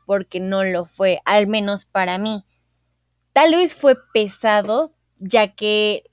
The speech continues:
tuve que dedicar más tiempo a la escuela de lo usual, puesto que los profesores no nos daban las clases como tal, simplemente nos decían, "Bueno, aquí está, tienes que hacer esto,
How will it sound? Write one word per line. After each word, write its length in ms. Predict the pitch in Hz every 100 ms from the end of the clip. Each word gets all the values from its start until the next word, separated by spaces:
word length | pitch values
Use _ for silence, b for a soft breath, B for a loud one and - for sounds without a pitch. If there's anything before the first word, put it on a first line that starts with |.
| -
tuve 220 | 269 262
que 120 | 254 226
dedicar 460 | 202 190 - 190
más 320 | 190 185 190
tiempo 480 | - 190 185 - 190
a 80 | 185
la 120 | 160
escuela 480 | 165 - 190 185 190
de 160 | 202 185
lo 160 | 185
usual, 500 | 180 175 247 240 202 - _ _
puesto 340 | - 214 202 208
que 140 | 208
los 160 | 202 196
profesores 580 | 208 196 196 226 269 285
no 160 | 277
nos 240 | 262 269 240
daban 260 | 226 233
las 200 | 208 180
clases 340 | - 185 185 -
como 300 | 190 180 185
tal, 260 | 226 220
simplemente 560 | 202 208 208 202 196 190
nos 160 | 196
decían, 540 | 180 175 - 180 185 180
"Bueno, 400 | 226 240 247 240
aquí 480 | 190 - - 196 202
está, 460 | 190 _ - 285
tienes 340 | 277 240 220 -
que 160 | -
hacer 320 | 185 - 180
esto, 560 | 202 311 330 - 339 359